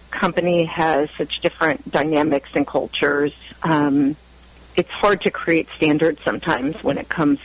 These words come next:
to, to leadership. But I, I, you know, I will say across the board,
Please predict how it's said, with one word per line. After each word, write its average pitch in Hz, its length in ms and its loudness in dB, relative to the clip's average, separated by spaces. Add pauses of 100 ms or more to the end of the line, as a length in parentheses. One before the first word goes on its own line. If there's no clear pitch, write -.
(120)
to, 156 180 0 (160)
to 156 80 0
leadership. 143 540 -2 (100)
But 139 180 2 (100)
I, 175 220 2
I, 165 140 0 (380)
you 185 140 2
know, 170 120 -4
I 180 160 2
will 185 200 2 (100)
say 180 120 2
across 170 320 -2 (100)
the 165 80 0
board, 160 500 0